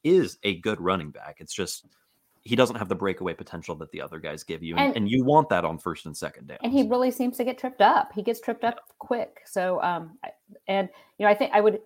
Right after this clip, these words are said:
Speaker 2: if I had to say anything about Martinez, it was that his vision was maybe lacking a little bit the first couple games. He's really caught on, and, um, his vision has really improved.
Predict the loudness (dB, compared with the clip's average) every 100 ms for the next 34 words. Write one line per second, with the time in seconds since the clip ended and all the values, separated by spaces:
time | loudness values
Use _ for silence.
0 | -6 2 2 2 0 0 0 0 0 0
1 | -4 -6 -6 -6 -8 -4 -4 -4 -8 -4
2 | -6 -2 -2 -4 -4 -4 -2 0 4 4
3 | 2 0 -2 0 0 2 2 0 -4 -4
4 | -2 -4 -2 -2 -2 -4 -10 _ _ _
5 | _ _ _ _ -20 -2 0 0 -4 -4
6 | -2 0 -2 -2 4 4 6 2 0 -4
7 | -6 -6 -6 -8 -6 -6 -8 -14 _ -12
8 | -4 -4 -4 -6 -8 -6 -4 -4 -6 -10
9 | -12 -14